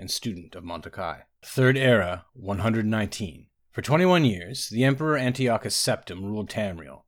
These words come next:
and proved an able leader despite his moral laxity.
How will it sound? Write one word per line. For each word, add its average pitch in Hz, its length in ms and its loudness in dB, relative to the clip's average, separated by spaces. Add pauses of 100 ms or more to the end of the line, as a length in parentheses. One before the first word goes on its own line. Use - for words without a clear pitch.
and 131 120 -4
proved 143 260 2
an 127 100 2
able 156 280 2
leader 117 340 2
despite 101 400 0
his 92 140 -4
moral 98 260 -2
laxity. - 640 -6